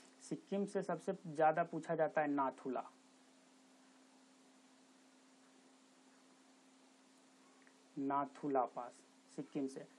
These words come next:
और एक पूछा जाता है, ये मैं यहाँ पे लिख रहा हूँ, जिले, जे ई एल ई पी, जिले ला पास। और अरुणाचल प्रदेश, देखिए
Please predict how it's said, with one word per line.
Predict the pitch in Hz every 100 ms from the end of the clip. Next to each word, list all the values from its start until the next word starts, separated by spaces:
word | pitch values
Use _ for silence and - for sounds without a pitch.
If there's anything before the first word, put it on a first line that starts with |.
| - -
और | 165 180
एक | 190 185 -
पूछा | 180 165 170
जाता | 165 160 170
है, | 208 240 - - - - - - - -
ये | 147
मैं | 156 147
यहाँ | 143 147
पे | 147 147
लिख | 135 135
रहा | 135 135
हूँ, | 196 - - - - - - - - - - - - -
जिले, | 135 123 - - 151 151 160 170 208 254 - - - - - - - -
जे | 127 147 175 196 202 -
ई | 160 185 226 -
एल | 165 170 190 -
ई | 160 202 262 - - - - - - - - - -
पी, | 160 160 202 165 143
जिले | 151 156 180 233 - - -
ला | 135 131 120
पास। | - 120 - - - - - - - - - - - - -
और | 156 147 139 - -
अरुणाचल | 165 160 175 165 165 185
प्रदेश, | 165 131 120 120 -
देखिए | - 135